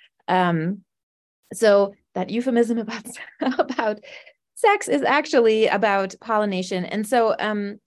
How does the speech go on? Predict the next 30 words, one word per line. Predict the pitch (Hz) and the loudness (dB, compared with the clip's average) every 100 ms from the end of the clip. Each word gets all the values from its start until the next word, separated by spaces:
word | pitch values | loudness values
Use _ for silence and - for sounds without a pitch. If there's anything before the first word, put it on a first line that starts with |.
| - | -8
once | 208 277 320 - - _ | -2 -2 -2 -8 -20 _
people | 240 226 220 208 | -4 -2 -2 -2
discovered | - 190 - 214 220 | -4 -6 -2 0 0
that | 175 170 | 0 -2
in | 165 160 | -4 -4
the, | 160 - 175 | -6 -8 -4
in | 170 | -4
the | 165 160 - | -2 -6 -6
eighteenth | 170 185 180 180 | -6 -4 -4 -2
century, | 196 214 - 190 180 185 - - _ _ | -4 -4 -2 2 0 -2 -12 -20 _ _
um, | 196 185 185 175 175 202 - | 0 2 2 0 -2 -8 -16
that, | 185 196 185 | -4 -4 0
that | 185 180 | -2 -2
plants | 220 214 208 | -4 -2 0
are | 196 180 | -2 -2
reproducing, | 185 185 185 190 185 185 175 175 - | -2 -4 -4 -6 -6 -4 -2 -4 -6
um, | 185 175 - 208 208 - | -8 -8 -8 -10 -12 -16
sexually, | - 254 247 - 240 220 196 | -6 -4 -2 -2 -2 0 -2
and | 190 | -2
that | 180 180 180 | -2 -2 -6
actually | - - 208 | -12 -10 -10
plants | 190 190 196 214 | -10 -12 -12 -14
are | |
pretty | - 208 202 | -14 -10 -10
promiscuous | - 180 185 - 202 175 175 | -6 -6 -6 -6 -4 -4 -6
if | 180 | -10
you | 185 | -10
think | - 233 | -10 -10
about | - 165 175 | -8 -8 -10
it. | - - | -12 -18